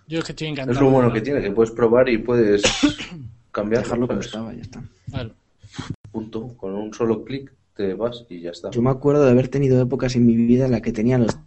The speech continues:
Speaker 3: dos o tres launcher a la vez puestos y además no tenía
Speaker 2: Sí.
Speaker 3: ninguno predeterminado.
Speaker 2: Sí.
Speaker 3: Es decir, le daba y decía, "A ver, cualquier hora este, vale". Y no lo ponía ninguno predeterminado, era en plan, "Ahora quiero
Speaker 2: Sí.
Speaker 3: este, ahora este, ahora este". Madre mía, qué, qué tiempos aquellos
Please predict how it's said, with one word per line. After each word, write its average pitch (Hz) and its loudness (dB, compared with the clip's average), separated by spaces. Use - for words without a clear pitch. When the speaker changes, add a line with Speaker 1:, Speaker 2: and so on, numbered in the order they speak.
Speaker 3:
dos 151 2
o 131 -4
tres 143 0
launcher 143 2
a 120 6
la 117 6
vez 131 2
puestos 180 -2
y 120 8
además 117 2
no 143 2
tenía 135 2
Speaker 2:
Sí. 131 4
Speaker 3:
ninguno 117 4
predeterminado. 107 -2
Speaker 2:
Sí. - -8
Speaker 3:
Es 113 2
decir, 123 2
le 113 2
daba 165 4
y - 6
decía, 135 2
"A 123 6
ver, 123 4
cualquier 123 2
hora 147 2
este, 104 -4
vale". 104 0
Y 110 0
no 123 6
lo 156 4
ponía 185 4
ninguno 175 6
predeterminado, 147 2
era 139 4
en 120 4
plan, 117 2
"Ahora 143 0
quiero 117 0
Speaker 2:
Sí. 135 0
Speaker 3:
este, 127 0
ahora 117 2
este, - -14
ahora 104 -18
este". - -12
Madre 113 -2
mía, 110 2
qué, 113 -4
qué 123 -2
tiempos 123 2
aquellos 113 2